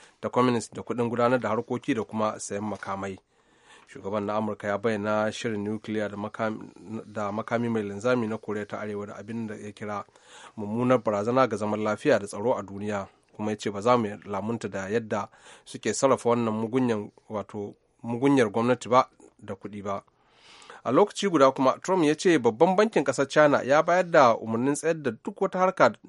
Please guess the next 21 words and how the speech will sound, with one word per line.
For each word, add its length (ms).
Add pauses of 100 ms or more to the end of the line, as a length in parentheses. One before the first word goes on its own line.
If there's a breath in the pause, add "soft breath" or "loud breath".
(240)
da 320
Koriya 320
ta 120
Arewa, 420 (460 loud breath)
ko 100
da 80
yake 160
ba 80
a 40
samu 240
tabbacin 360
hakan 320
nan 180
ba 200 (340)
daga 240
China 300
ba, 240 (200)
wanda 500 (360 loud breath)
da 80
ɗaya 320
abokiyar 340